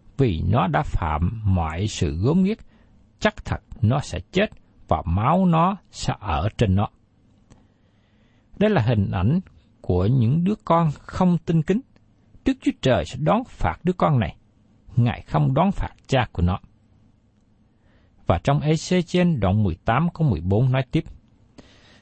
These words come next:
"Nhưng nếu người ấy sanh con trai, con thấy mọi sự cha làm đã phạm, thì lo sợ, không làm điều chi giống như vậy hết."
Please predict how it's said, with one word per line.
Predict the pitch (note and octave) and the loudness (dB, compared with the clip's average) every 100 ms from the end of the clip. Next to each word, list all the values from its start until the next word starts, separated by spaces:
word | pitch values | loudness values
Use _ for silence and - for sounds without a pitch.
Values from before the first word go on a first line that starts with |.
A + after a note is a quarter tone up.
| - | -4
"Nhưng | F3 G3 G3 | 0 4 4
nếu | F#3+ A3+ D4+ _ | 2 0 -4 _
người | C3+ B2+ | 0 2
ấy | G2 - C3+ G#3+ | 0 -2 -2 -2
sanh | - G3 F3+ | -2 0 2
con | F#3 F3+ | 2 2
trai, | - F3 F3 - _ _ _ _ | 2 2 0 -4 _ _ _ _
con | D3+ E3 D#3 | 0 2 0
thấy | F#3+ A#3+ | -2 0
mọi | C3 E2+ F#2+ | 2 0 -4
sự | G2+ - D#2 D#2+ - | -6 -4 -2 -4 -2
cha | D#3+ | 0
làm | D3+ A2+ D#2+ - | 2 0 -2 -4
đã | F2+ C3+ | -2 0
phạm, | - E2+ D2+ A#2 - - _ - | 0 0 -2 -8 -14 -20 _ -6
thì | C#3+ F#2+ | -2 0
lo | C#3 F3+ | 2 0
sợ, | D#3+ A#2 D#2+ - - - | 0 -2 -2 -4 -12 -18
không | - G3+ F#3 | -4 0 2
làm | C3+ G2 | 2 0
điều | F#2 G2 - - | 0 0 -4 -8
chi | - E3+ D3 - _ | -2 -2 -2 -10 _
giống | F#2+ G2 C#3 F3+ | -2 0 2 2
như | D3 D3 B2+ | 2 0 -2
vậy | - - | -6 -4
hết." | B2+ | -4